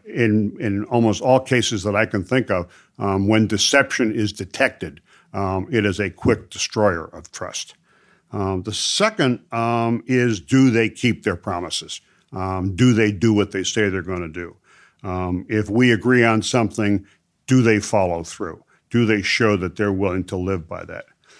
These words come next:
Um, and lastly is that not just deception, but there's a broader category of dirty tricks,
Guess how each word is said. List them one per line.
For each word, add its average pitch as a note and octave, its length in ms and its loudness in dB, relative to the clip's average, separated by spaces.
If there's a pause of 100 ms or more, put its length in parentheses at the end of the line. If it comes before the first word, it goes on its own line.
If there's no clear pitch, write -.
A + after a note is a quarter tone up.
(320)
Um, B2 340 -2
and F3+ 280 0
lastly D#3+ 580 2
is A2+ 200 2
that A#2+ 200 2
not C3 320 0
just - 220 -6
deception, B2 560 -2
but G#2+ 140 -4
there's F3+ 160 2
a D3 60 4
broader A2+ 400 4
category G2+ 600 -2
of F2+ 100 -6
dirty F#2+ 280 0
tricks, - 420 -8